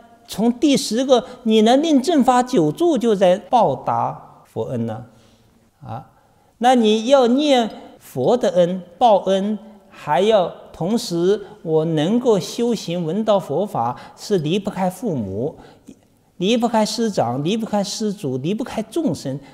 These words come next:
所以这些通过知恩、报恩、引发悲悯心，最后把这个菩提心的种子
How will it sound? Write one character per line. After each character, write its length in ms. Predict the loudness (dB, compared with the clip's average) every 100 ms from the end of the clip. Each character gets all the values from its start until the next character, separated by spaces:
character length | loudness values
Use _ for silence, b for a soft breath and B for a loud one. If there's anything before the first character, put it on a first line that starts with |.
| _
所 160 | -6
以 40 | -4
这 200 | -4 -4
些 160 | -2
通 300 | -4 -2 -2
过 280 | 2 0 0 B -20 _ _ _ _ _ _
知 260 | -2 -2 0
恩、 360 | 2 2 0 -6 -20 -20 -20 -20 -20 -16 -16 0
报 260 | 6 6 4
恩、 340 | 0 0 -6 -12 -20 _ _ _
引 300 | -2 0 -2
发 580 | -4 -4 -4 -8 -14 _
悲 140 | 2 4
悯 260 | 4 0
心， 380 | -2 -2 -2 -4 -12 -20 _ -2
最 200 | 0 2
后 180 | 0
把 260 | -2 -6 -10
这 180 | -4 -4
个 60 | -4
菩 380 | -10 -6 -4
提 160 | 0 -2
心 320 | 0 0 2
的 100 | 0
种 280 | -4 -6 -6
子 380 | -4 -4 -6